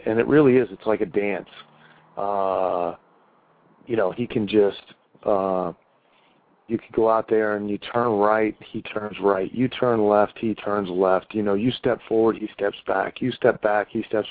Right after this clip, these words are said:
forward. I mean, it, and, and it, it just takes a,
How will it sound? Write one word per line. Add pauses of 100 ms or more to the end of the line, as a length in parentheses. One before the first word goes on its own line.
forward. (560)
I
mean,
it,
and, (400)
and
it,
it
just
takes
a,